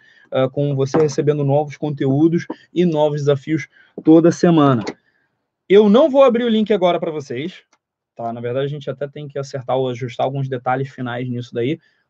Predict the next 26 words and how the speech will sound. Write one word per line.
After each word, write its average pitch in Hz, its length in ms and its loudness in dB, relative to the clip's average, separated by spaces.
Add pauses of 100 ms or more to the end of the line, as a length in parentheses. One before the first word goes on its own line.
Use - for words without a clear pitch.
mas 175 640 2
ao 143 140 2
longo 175 360 4
da 180 100 2
próxima 160 280 -4
semana 151 560 -6
a 135 80 -8
gente 139 220 -10
vai 143 100 -6
começar 139 540 -4 (360)
a 147 320 2
abrir 139 240 2
as 143 140 4
vagas 131 460 2 (400)
pra, 131 260 0
as 123 100 -6
primeiras 151 460 0
vagas 131 340 0 (300)
pra 139 140 0
esse 139 160 -4
novo 135 240 -4
desafio. 131 440 -6 (160)
Beleza? 196 560 4 (640)
Agora 147 140 -4
vamos 156 160 -6
aproveitar 160 640 -2